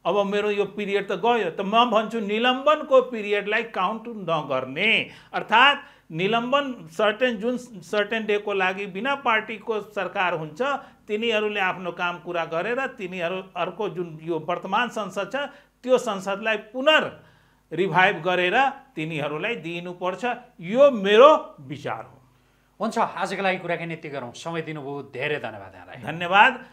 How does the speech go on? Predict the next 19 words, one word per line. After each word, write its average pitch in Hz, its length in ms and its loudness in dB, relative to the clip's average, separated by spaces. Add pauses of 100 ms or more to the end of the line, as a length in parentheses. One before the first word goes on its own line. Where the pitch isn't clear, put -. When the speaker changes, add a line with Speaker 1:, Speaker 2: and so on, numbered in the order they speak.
(160)
Speaker 1:
नमस्कार। 190 680 0
हाम्रा 185 400 2
जति 180 300 -4
पनि 196 240 -6
श्रोताहरू 165 540 0
छन्, 208 220 -6
तिनीहरूलाई 156 720 -4
मैले 135 360 -8
जुन 135 160 -12
कुरा 139 260 -8
बिसाएको 170 720 -4
हो, 254 180 4
यदि 208 320 -6
राम्रो 254 340 4
लाग्यो 208 380 2
भने 180 260 -6
मलाई 233 440 2 (500)
कमेन्ट 240 480 6
गरेर, 214 540 4